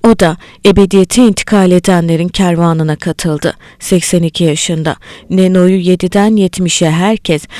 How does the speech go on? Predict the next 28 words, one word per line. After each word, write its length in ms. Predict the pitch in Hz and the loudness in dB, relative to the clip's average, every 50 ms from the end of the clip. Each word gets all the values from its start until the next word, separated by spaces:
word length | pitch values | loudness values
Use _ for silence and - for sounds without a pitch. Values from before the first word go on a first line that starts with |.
| - - - | -20 -10 -4
ak 160 | - 233 - _ | -4 -4 0 _
Parti'nin 580 | 220 202 180 165 165 - 185 175 180 180 180 | 0 0 0 0 -2 -4 -4 -2 -2 -2 -2
maskot 440 | 175 165 165 - - - 233 - - | -2 -2 -4 -4 -2 -2 -2 -2 0
ismi 300 | 220 - - 202 190 185 | -6 -4 -2 -2 0 2
olarak 500 | 175 170 170 175 170 160 156 151 - - | 2 2 2 2 2 0 0 -2 -2 -2
bilir 300 | 170 160 160 175 190 190 | -2 0 0 0 0 0
ve 100 | 180 170 | -2 -2
tanır. 340 | - - 170 147 143 147 - - - - - - - | 0 -2 -2 -2 -2 -6 -8 -10 -20 -20 -20 -20 -14
Sur 220 | - - - 247 226 | -4 0 2 4 4
İlçesi 400 | 220 196 - - 202 - - 185 | 4 2 2 0 0 0 0 -2
Kadın 320 | - 190 165 170 190 202 | 0 -2 0 0 0 -2
Teşkilatı'nın 920 | 202 - 190 175 - - 190 170 165 156 156 - - 170 156 156 160 160 _ - | 0 0 -2 -2 -2 -4 -2 -2 0 -2 -2 -4 -4 -4 -2 -2 -4 -4 _ -4
en 180 | 233 247 254 | -2 -2 0
yaşlı 400 | 240 208 190 180 - - - 175 | 0 0 0 -2 -4 -4 -4 -4
üyesi. 460 | 160 151 147 147 147 - - - 147 - - _ _ _ _ _ - | -2 -2 -2 -4 -4 -4 -6 -6 -6 -8 -10 _ _ _ _ _ -2
Tabii 300 | - 170 160 165 156 - - - - - - - | -2 0 0 0 -2 -2 -6 -16 -18 -16 -6 -4
ekranlara 640 | 151 - - 190 180 175 170 165 170 160 180 180 | -4 -2 0 0 0 0 0 0 0 0 0 0
da 140 | 190 170 131 | 0 0 0
aşina 560 | 170 165 160 - - 175 160 156 151 147 - | 0 -2 -2 -2 -4 -2 -2 -2 -4 -4 -4
biri. 220 | 151 151 147 143 - - - - - - | -4 -4 -4 -4 -8 -12 -20 -20 -20 -10
Cumhurbaşkanı 760 | - - 226 226 220 247 262 226 220 208 196 - - 208 202 196 | -2 2 2 4 4 4 4 4 4 2 0 0 0 0 2 2
Erdoğan'ın 680 | 190 180 180 170 160 - 170 160 156 151 151 151 147 | 2 2 2 0 0 0 0 0 0 -2 -4 -4 -4
da 100 | - 147 - - - - - _ | -4 -6 -6 -10 -20 -20 -12 _
Diyarbakır 480 | - 190 185 190 190 190 - - 180 170 | -2 0 0 0 0 -2 0 0 0 0
ziyaretlerinde 960 | 156 - 170 165 156 156 151 160 - _ _ - 165 151 151 151 151 165 165 | 2 0 0 0 0 0 0 -2 -4 _ _ -2 -2 0 -2 -2 -2 -2 -4
kucakladığı 680 | - - 175 - 175 165 151 _ - 160 156 - 165 | -2 -4 -2 0 0 -2 -2 _ -6 -6 -4 -2 -2
isimlerden 840 | 165 160 156 - - 165 156 151 156 151 147 143 - 151 151 147 143 | -2 -2 -4 -4 -4 -4 -4 -4 -2 -4 -4 -2 -2 -4 -4 -2 -4
Neno. 380 | 147 147 147 143 143 147 143 | -4 -4 -4 -4 -4 -6 -6